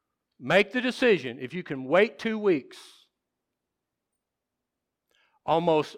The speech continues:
all simple emotional response will, will change in two weeks. The voice of the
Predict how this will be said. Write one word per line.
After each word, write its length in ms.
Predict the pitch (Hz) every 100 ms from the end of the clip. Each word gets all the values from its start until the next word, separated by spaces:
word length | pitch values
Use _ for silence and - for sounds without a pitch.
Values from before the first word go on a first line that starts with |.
| -
all 560 | 156 202 226 233 233 - _ _ _
simple 760 | - 185 208 208 226 220 220 151
emotional 720 | 135 135 170 190 - 196 185
response 640 | 156 139 - 156 147 147 143
will, 460 | 160 127 127 117 - _ _ - _ - _
will 540 | 123 131 127 117 110 - _ _ _ _ _ _ _ _ _ _ -
change 540 | 185 143 101 - - _ _ _ _ _ _ _ _ _ _ _ _ 127
in 160 | 120
two 180 | - 123
weeks. 320 | 123 120 - - _ _ _ _ _ _ _ _ _ _ _ _ _ _ _ _ _ _
The 80 | 113
voice 420 | 117 156 190 190
of 200 | 165 135
the 200 | 127 113